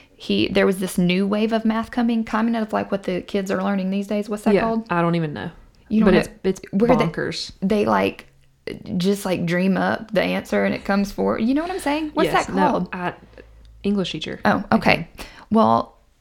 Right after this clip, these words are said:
Speaker 1: this kind of same phenomenon was happening back then, where this more abstract math was coming about, and he was not a fan of that.
Speaker 2: No, he did not
Speaker 1: So
Speaker 2: like it.
Speaker 1: this story and how absurd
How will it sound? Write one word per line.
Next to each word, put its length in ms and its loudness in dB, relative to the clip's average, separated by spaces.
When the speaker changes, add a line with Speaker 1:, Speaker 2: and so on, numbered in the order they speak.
Speaker 1:
this 420 6
kind 280 6
of 300 2
same 260 4
phenomenon 480 4
was 120 0
happening 340 0
back 300 0
then, 280 0
where 120 2
this 300 -6
more 300 2
abstract 680 0
math 320 -2
was 140 -4
coming 560 -2
about, 360 2
and 120 0
he 540 -6
was 140 -2
not 180 2
a 40 -2
fan 240 0
of 100 -2
that. 280 -2
Speaker 2:
No, 100 -2
he 200 -6
did 120 -2
not 100 -4
Speaker 1:
So 140 2
Speaker 2:
like 100 0
it. 40 2
Speaker 1:
this 220 4
story 680 2
and 120 0
how 340 0
absurd 800 -2